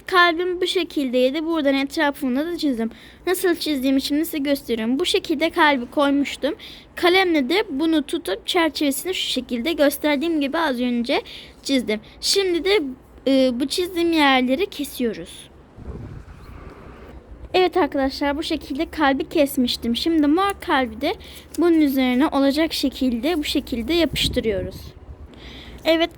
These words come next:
kalbimiz bu şekilde oldu. Şimdi tam bunu ortadan ikiye bu şekilde yapıyoruz.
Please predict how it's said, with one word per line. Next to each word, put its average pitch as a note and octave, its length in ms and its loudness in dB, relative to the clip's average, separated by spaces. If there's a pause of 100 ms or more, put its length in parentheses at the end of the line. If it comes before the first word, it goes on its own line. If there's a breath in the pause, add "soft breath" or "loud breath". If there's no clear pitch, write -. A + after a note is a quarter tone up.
kalbimiz F#4+ 680 2
bu F4+ 40 -2
şekilde C#4+ 520 0
oldu. A3+ 340 -2
Şimdi E4+ 440 0
tam G4 340 2
bunu D#4 260 2
ortadan C4+ 460 -2
ikiye D4 400 -4
bu C4+ 40 -6
şekilde B3+ 500 -2
yapıyoruz. - 640 -4